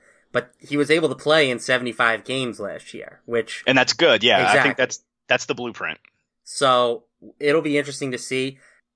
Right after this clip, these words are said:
Speaker 1: He is an underrated rim, rim protector. He was seventh in the league in blocks last year at one point six five per game, despite the fact that he played less minutes than all the guys ahead of him on the list. So
Speaker 2: Definitely.
Speaker 1: he's a, he's a decent rim protector.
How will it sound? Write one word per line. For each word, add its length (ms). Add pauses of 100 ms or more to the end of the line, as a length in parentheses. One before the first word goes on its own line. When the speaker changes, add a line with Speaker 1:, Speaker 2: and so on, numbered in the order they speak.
(120)
Speaker 1:
He 200
is 160
an 100
underrated 600
rim, 280
rim 320
protector. 540
He 140
was 180
seventh 340
in 120
the 80
league 260
in 80
blocks 460
last 320
year 160
at 140
one 200
point 300
six 240
five 340
per 140
game, 400 (240)
despite 380
the 60
fact 320
that 180
he 100
played 280
less 280
minutes 320
than 280
all 220
the 80
guys 260
ahead 240
of 80
him 140
on 140
the 60
list. 480
So 280
Speaker 2:
Definitely. 360 (180)
Speaker 1:
he's 240
a, 40
he's 280
a 60
decent 420
rim 180
protector. 600